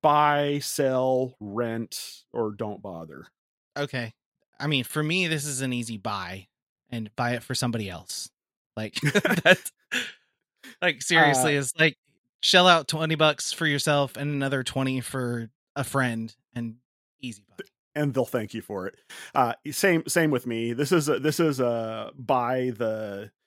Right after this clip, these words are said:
Speaker 1: buy the, uh, combo and just do it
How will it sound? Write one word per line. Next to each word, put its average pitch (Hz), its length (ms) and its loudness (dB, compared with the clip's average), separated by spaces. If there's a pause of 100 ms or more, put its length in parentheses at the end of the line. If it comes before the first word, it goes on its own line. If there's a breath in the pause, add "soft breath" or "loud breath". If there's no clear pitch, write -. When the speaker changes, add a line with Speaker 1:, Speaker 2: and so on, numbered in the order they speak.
(300)
Speaker 1:
buy 127 280 0
the, 113 360 -8
uh, - 1080 -14 (120)
combo 113 760 -4 (460)
and 101 500 -12 (140)
just - 460 -10 (440)
do 107 220 -6
it 110 140 -10